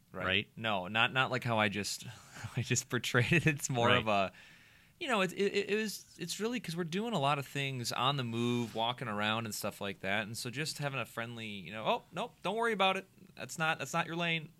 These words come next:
Speaker 1: Doing stuff like that where, you know, <laughs> as, as the Minnesotan that I am, doing the, "Oh, nope, no worries. Just, uh, stay in your lane there," you know, and <laughs> it, it, it worked though, you know, because it was, you know,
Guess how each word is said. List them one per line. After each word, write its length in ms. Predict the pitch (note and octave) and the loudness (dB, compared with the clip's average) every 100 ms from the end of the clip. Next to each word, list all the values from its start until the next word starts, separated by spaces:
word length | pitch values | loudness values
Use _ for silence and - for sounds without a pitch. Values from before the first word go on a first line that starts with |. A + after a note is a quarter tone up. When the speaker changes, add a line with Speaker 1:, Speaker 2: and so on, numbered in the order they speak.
| - A#2+ | -18 -6
Speaker 1:
Doing 240 | C3 D#3 | -4 -2
stuff 240 | D#3 D#3 D3 | -2 -4 -2
like 180 | C3 G#2 | -4 2
that 340 | A2+ A#2+ - | 4 4 0
where, 400 | A2 G#2 G2+ G2+ | -2 0 0 -4
you 60 | G#2 | -6
know, 80 | G2+ | -4
<laughs> 20 | |
as, 200 | G#2 - A2 | -4 -6 -8
as 100 | A#2+ | -6
the 60 | |
Minnesotan 560 | G#2+ G#2 G#2+ - G2 G#2 | -4 -2 0 2 0 2
that 120 | G2+ | 2
I 60 | G2+ | 4
am, 320 | G2 G#2 G2 | 2 0 -4
doing 220 | G#2+ G2+ | -4 -4
the, 100 | G2+ - | -4 2
"Oh, 180 | C4 - | 2 2
nope, 240 | D#3 A#3+ - | 0 0 0
no 160 | F3 A#3+ | -2 6
worries. 440 | A#3+ A3 A3 F#3 | 8 8 4 0
Just, 240 | F#3+ - | -2 0
uh, 140 | F#3+ F#3 | 2 2
stay 240 | - F3+ | 2 0
in 80 | F#3+ | 0
your 80 | F#3+ | 0
lane 240 | F#3+ F3+ | -2 0
there," 240 | D#3+ C#3+ C3+ | 2 2 0
you 100 | A2+ | -2
know, 200 | G2+ F#2+ | -2 -4
and 120 | F#2 - - - - _ _ _ | -6 -12 -20 -20 -20 _ _ _
<laughs> 580 | - - - - - - | -14 -12 -12 -14 -14 0
it, 200 | D#3 - D#3 | 0 2 2
it, 200 | D#3 - | 0 0
it 180 | D#3+ E3 | 0 0
worked 300 | D#3+ A3+ E3 | 2 0 0
though, 300 | A#2 F2+ G#2 B2 | -2 0 -4 -8
you 80 | C#3+ | -4
know, 160 | B2+ C3+ | -2 -2
because 300 | C#3 C#3+ C#3 | -2 -4 -2
it 140 | D#3 | 0
was, 220 | E3+ E3 - - - | 2 0 -4 -16 -14
you 180 | - F#3+ | -6 -4
know, 200 | F#3+ | -4